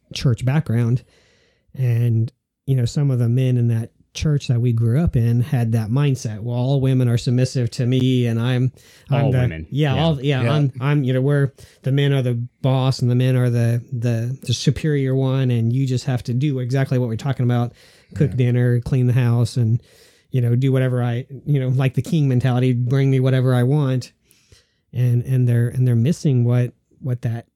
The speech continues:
Speaker 1: what that love aspect is. That's not a love. That's a dictatorship. That's a,
Speaker 2: Mm-hmm.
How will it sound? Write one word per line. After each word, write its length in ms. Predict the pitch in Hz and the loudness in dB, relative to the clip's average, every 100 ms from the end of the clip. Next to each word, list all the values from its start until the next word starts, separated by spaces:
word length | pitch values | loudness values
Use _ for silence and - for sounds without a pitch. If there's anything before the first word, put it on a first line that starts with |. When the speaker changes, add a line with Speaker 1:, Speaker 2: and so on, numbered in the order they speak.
| _ _ | _ _
Speaker 1:
what 140 | 135 - | -2 0
that 260 | 117 - | -4 -4
love 340 | 131 131 160 131 | -2 0 2 2
aspect 480 | 120 - 120 113 | 0 0 -2 0
is. 340 | 143 143 80 131 | -2 -2 -4 -2
That's 240 | 135 - | -2 0
not 160 | 135 127 | 0 0
a 140 | 113 107 | 0 0
love. 440 | 107 120 147 117 | 0 0 0 0
That's 200 | 120 127 | -2 -2
a 60 | 107 | -2
dictatorship. 800 | 110 156 - 110 117 - 110 127 | -2 -2 0 0 -2 -4 -6 -4
That's 260 | 131 113 | -4 0
a, 60 | 98 | 2
Speaker 2:
Mm-hmm. 240 | 107 104 | 4 2